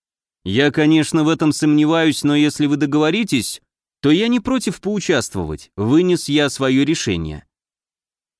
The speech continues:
«Тогда договорились», кивнули одновременно Илья и Сергей, увидев в такой возможности выгоду. На этом мы, собственно говоря, разошлись.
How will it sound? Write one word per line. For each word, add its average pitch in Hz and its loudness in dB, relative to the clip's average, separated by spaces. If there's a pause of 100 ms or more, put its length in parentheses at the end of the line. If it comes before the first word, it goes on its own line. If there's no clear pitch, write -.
(100)
«Тогда 117 0
договорились», 139 0
кивнули 139 2
одновременно 127 0
Илья 127 2
и 123 2
Сергей, 131 -2 (240)
увидев 170 0
в - -16
такой 156 0
возможности 147 0
выгоду. 85 -2 (760)
На 101 0
этом 233 0
мы, 233 2
собственно 190 -2
говоря, 151 0
разошлись. 113 -4